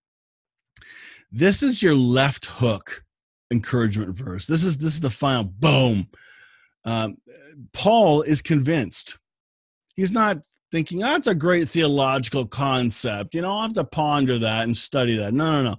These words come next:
He is convinced that nothing can separate us from God's love. I think this verse is the most profound verse in all of Scripture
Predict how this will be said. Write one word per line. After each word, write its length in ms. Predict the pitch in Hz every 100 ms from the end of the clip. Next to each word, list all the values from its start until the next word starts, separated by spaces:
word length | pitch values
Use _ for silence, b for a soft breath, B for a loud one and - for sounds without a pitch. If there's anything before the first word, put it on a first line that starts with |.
| B B B B
He 260 | - 185 190
is 180 | 147 -
convinced 1400 | - 147 127 117 110 117 120 131 175 196 190 147 -
that 140 | 139 127
nothing 420 | 123 120 117 113
can 160 | 117
separate 460 | 110 - 113 - 110
us 100 | 107
from 140 | -
God's 340 | 101 104 98 104
love. 240 | 98 92 _ B B B
I 160 | 208
think 240 | 254 208 135
this 420 | 120 131 226 320
verse 560 | 143 139 190 117 107 - B B B
is 200 | 143 123
the 220 | 156 185
most 640 | 156 151 175 262 - -
profound 840 | - 151 123 - - 185 220 226 165
verse 460 | 175 131 98 - - b
in 160 | 123 127 -
all 300 | 151 202 226
of 100 | 185
Scripture 1000 | - - - 160 226 240 - 127 95